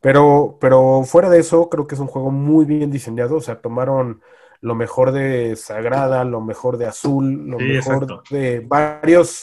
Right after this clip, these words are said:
Speaker 1: de esos ti-, estilos de juego que fueron un exitazo, y lo pusieron aquí, lo mezclaron todo y les quedó un gran, gran, gran puzzle.
Speaker 2: Correcto.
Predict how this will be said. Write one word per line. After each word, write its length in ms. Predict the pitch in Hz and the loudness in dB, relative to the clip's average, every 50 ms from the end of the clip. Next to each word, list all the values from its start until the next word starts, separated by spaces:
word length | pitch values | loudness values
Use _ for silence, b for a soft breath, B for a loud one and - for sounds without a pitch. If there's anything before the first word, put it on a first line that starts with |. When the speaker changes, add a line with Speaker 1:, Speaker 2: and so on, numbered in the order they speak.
| 151 | -2
Speaker 1:
de 80 | 143 147 | 0 0
esos 300 | 143 147 - 147 - - | 0 0 -4 -8 -8 -6
ti-, 160 | - 147 143 160 | -6 -4 -4 -4
estilos 400 | 147 - - 139 135 135 135 127 | -8 -10 -10 -10 -8 -8 -8 -10
de 60 | 117 | -10
juego 260 | - 127 131 135 131 | -8 -6 -6 -6 -8
que 80 | _ _ | _ _
fueron 220 | _ 127 131 127 127 | _ -10 -8 -8 -8
un 60 | 127 | -8
exitazo, 600 | 123 - - 117 - 131 135 143 151 170 220 - b b b b b b b b | -10 -14 -18 -10 -6 -4 -2 -2 -2 -2 -4 -4 b b b b b b b b
y 80 | - 123 | -6 -2
lo 160 | 123 127 - | 0 0 0
pusieron 360 | - 127 - - 143 156 165 143 | -2 -4 -4 -2 -2 0 0 -2
aquí, 280 | 123 - - 147 156 156 | -4 -4 -4 -4 -2 -2
lo 120 | 147 123 | -2 -4
mezclaron 480 | 117 113 - - 131 131 131 139 135 131 | -6 -6 -8 -4 -2 -2 -2 -2 -4 -6
todo 180 | 135 131 131 | -6 -6 -4
y 60 | 139 131 | -4 -6
les 160 | 120 110 - | -8 -10 -10
quedó 320 | - 120 110 117 117 123 - | -10 -8 -4 -4 -4 -4 -4
un 260 | - 143 127 123 117 | -6 -10 -10 -10 -6
gran, 440 | 117 123 120 123 127 127 127 120 110 | -4 -4 -2 -2 -4 -6 -6 -8 -8
gran, 340 | 120 113 110 110 113 110 | -6 -6 -6 -6 -8 -10
gran 300 | 107 113 107 110 110 110 | -8 -8 -8 -8 -8 -12
puzzle. 360 | - 117 113 107 - 95 90 - _ _ _ _ _ _ _ _ _ _ _ _ _ _ _ _ _ _ _ _ | -14 -14 -16 -14 -16 -18 -20 -20 _ _ _ _ _ _ _ _ _ _ _ _ _ _ _ _ _ _ _ _
Speaker 2:
Correcto. 520 | _ - 113 117 123 120 - 110 - - | _ -6 -4 -2 -4 -4 -4 -8 -10 -12